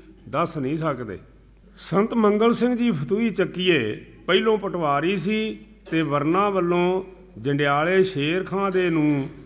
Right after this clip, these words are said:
ਜਿੱਥੋਂ ਦਾ ਵਾਰਿਸ ਸ਼ਾਹ ਹੋਇਆ ਹੈ, ਘੋੜੀ 'ਤੇ ਜਾ ਰਿਹਾ ਸੀ। ਗੁਰੂ ਹਰੀ ਸਿੰਘ ਜੀ ਦਾ ਦੌਰਾ ਵਰਨਾ ਤੋਂ ਫਿੱਲੋਗੀ ਜਾ ਰਿਹਾ ਸੀ।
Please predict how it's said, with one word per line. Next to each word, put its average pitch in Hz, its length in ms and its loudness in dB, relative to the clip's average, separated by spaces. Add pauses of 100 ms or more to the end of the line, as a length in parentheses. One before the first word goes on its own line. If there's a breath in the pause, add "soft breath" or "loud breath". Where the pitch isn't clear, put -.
(140)
ਜਿੱਥੋਂ 180 380 0
ਦਾ 190 140 2
ਵਾਰਿਸ 160 400 2
ਸ਼ਾਹ 185 260 -2
ਹੋਇਆ 147 300 2
ਹੈ, 147 340 0 (300 loud breath)
ਘੋੜੀ 151 260 0
'ਤੇ 214 160 0
ਜਾ 131 280 0
ਰਿਹਾ 139 160 0
ਸੀ। 98 220 -10 (720 loud breath)
ਗੁਰੂ 202 280 2
ਹਰੀ 165 180 4
ਸਿੰਘ 214 240 -2
ਜੀ 220 120 -4
ਦਾ 214 140 6
ਦੌਰਾ 156 680 2 (380 loud breath)
ਵਰਨਾ 165 480 2
ਤੋਂ 185 460 0
ਫਿੱਲੋਗੀ 185 540 -2
ਜਾ 131 260 0
ਰਿਹਾ 123 200 0
ਸੀ। 101 260 -12